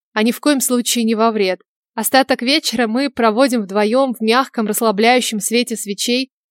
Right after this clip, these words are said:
поедая доставленный из ресторана ужин и планируя, куда поедем и что будем смотреть в Европе в следующем году.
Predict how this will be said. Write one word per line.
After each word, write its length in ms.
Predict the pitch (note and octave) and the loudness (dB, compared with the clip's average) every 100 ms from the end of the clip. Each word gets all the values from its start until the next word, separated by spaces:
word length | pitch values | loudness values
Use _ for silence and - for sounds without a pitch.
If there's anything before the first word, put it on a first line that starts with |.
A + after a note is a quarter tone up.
| _ | _
поедая 360 | A3+ A3+ D4 | 2 4 4
доставленный 560 | A3+ A3+ - C#4 C4 A3+ | 4 0 2 0 2 0
из 100 | G#3 | 0
ресторана 520 | G#3 - A3+ C4 B3+ - | -2 0 0 2 0 -2
ужин 360 | C4 B3+ A3+ | 0 0 0
и 40 | G#3+ | -2
планируя, 500 | G#3+ G#3+ B3 B3 G3 | 0 0 2 0 0
куда 260 | G#3 G#3+ | 0 -2
поедем 540 | G3+ G#3+ A3+ C4 G#3+ G3 | 0 0 2 0 -2 -4
и 80 | |
что 260 | G3 - C4 | -6 -4 -6
будем 280 | A3 A#3 A3+ | -2 -4 -4
смотреть 500 | - G3+ F#3+ A3+ A#3+ | -4 -4 -2 -4 -4
в 40 | |
Европе 420 | G#3 G3+ A3 A#3+ | -6 -2 -2 -2
в 60 | A3+ | -6
следующем 520 | - G3+ G3+ - G3+ | -4 -2 -2 -4 -6
году. 380 | G3 G3 F3 F#3+ | -4 -4 -4 -8